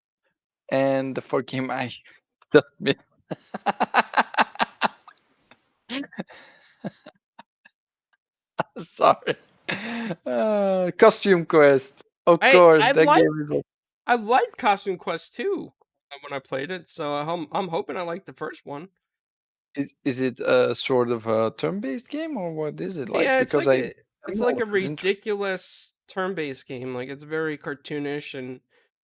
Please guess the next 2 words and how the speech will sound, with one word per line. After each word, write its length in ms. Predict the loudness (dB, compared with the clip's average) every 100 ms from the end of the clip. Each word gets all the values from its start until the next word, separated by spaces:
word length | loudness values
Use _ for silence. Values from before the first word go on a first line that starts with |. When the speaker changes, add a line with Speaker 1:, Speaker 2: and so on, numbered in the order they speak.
| _ _ -8
Speaker 2:
uh, 540 | -4 -2 -2 -4 -6 -8 -14 -20 -20 _ _ _ _ _ _ _ _ _ _ _ _ -4
Yeah, 360 | -2 -2 -4